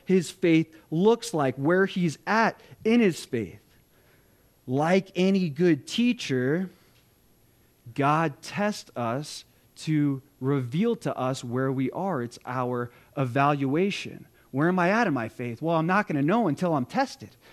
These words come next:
If everything's easy and breezy and chill and nice and comfortable all the time,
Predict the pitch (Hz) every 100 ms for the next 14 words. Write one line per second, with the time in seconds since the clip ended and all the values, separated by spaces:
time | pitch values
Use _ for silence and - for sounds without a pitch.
0 | - - 160 233 233 214 190 151 220 240
1 | 208 190 156 208 254 202 170 151 262 262
2 | 240 175 196 240 233 175 139 233 233 233
3 | 208 208 170 - 214 277